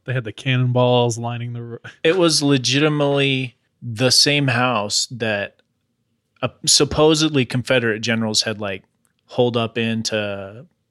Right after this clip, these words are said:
Speaker 2: plan their battle strategies and stuff like that. Um,
Speaker 1: Just a
Speaker 2: and
Speaker 1: bunch of racist ass ghosts.
Speaker 2: <laughs> Probably, dude. Um, and it was being eaten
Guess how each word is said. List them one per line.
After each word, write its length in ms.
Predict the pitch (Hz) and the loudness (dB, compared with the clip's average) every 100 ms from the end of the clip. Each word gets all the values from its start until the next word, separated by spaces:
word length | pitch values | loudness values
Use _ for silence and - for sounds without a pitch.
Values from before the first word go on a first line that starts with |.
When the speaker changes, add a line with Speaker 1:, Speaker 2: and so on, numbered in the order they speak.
| - | -8
Speaker 2:
plan 360 | 127 117 113 | -2 -2 -2
their 140 | 110 101 | -4 -4
battle 260 | 104 104 | -4 -4
strategies 680 | 107 - 101 107 98 107 104 | -4 -4 -6 -6 -8 -8 -8
and 100 | 107 | -8
stuff 260 | - 113 - | -8 -8 -10
like 180 | 98 98 | -10 -8
that. 300 | 98 104 - _ _ _ _ _ _ _ - | -8 -8 -12 _ _ _ _ _ _ _ -8
Um, 480 | 131 123 113 107 101 | -2 0 -2 -4 -8
Speaker 1:
Just 140 | - | -4
a 40 | 151 | 0
Speaker 2:
and 80 | 139 | 0
Speaker 1:
bunch 20 | 117 | 0
of 100 | 101 | -4
racist 440 | 107 113 113 120 127 | 0 0 0 -4 -4
ass 160 | 113 | -6
ghosts. 460 | 113 117 113 123 - _ | -6 -6 -4 -4 -8 _
Speaker 2:
<laughs> 680 | 135 123 - - 208 - _ - - - - - | -20 -12 -12 -12 -18 -20 _ -20 -20 -20 -20 -6
Probably, 400 | - 135 143 120 | 0 0 0 -2
dude. 340 | 110 131 143 - - - - _ _ - | -4 -4 -4 -10 -20 -20 -20 _ _ -2
Um, 760 | 139 135 127 123 120 113 110 - _ _ _ _ - | 0 0 0 -2 -2 -4 -8 -14 _ _ _ _ -2
and 220 | 135 131 151 | 0 0 0
it 80 | |
was 280 | 143 131 117 | 0 0 -2
being 520 | 123 110 131 135 131 - | -6 -4 0 2 0 -6
eaten 640 | 147 131 - 107 90 95 | -4 -4 -4 -8 -12 -16